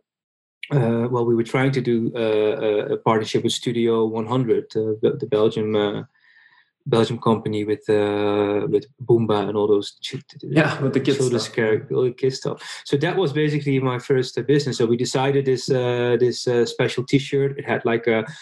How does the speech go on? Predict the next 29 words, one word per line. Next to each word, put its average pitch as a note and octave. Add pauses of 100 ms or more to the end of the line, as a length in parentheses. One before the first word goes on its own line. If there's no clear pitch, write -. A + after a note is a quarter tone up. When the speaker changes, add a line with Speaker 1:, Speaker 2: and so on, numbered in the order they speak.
(280)
Speaker 1:
a C#3
Velcro C3+
patch, B2+
uh, A#2+
on B2
it, B2+ (420)
uh, A#2+
nicely C#3
done. B2+
And A#2
then B2
we B2
had B2
these -
special C3+
stickers C#3
made B2 (440)
in C3+
China C3
of A2
the A2+
special B2+
material B2
because A#2+
it -
couldn't B2
be, A#2
uh, A2+
plastic. A#2+